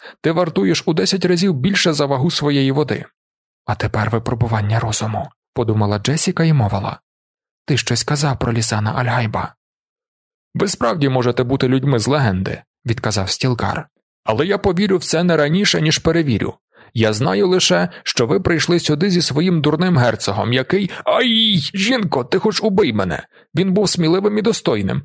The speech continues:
але підставлятися під кулак Харконенів — дурість». Тиша. Тоді Джесіка мовила: «У нього не було вибору, але ми не обговорюватимемо це зараз. А тепер скажи своєму бійцю, що ховається за кущем,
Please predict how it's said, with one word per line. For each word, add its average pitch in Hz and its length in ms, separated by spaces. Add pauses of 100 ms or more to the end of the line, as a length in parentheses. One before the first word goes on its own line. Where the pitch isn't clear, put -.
(220)
але 127 220
підставлятися 175 760
під 165 160
кулак 160 340
Харконенів — 175 640
дурість». 127 600 (720)
Тиша. 113 460 (640)
Тоді 160 280
Джесіка 131 460
мовила: 104 480 (440)
«У 123 80
нього 107 220
не 110 80
було 120 220
вибору, 120 440 (340)
але 127 220
ми 175 160
не 175 120
обговорюватимемо 117 960
це 120 160
зараз. 110 500 (380)
А - 100
тепер 185 300
скажи 139 300
своєму 139 440
бійцю, 123 500 (180)
що - 180
ховається 113 500
за 139 120
кущем, - 500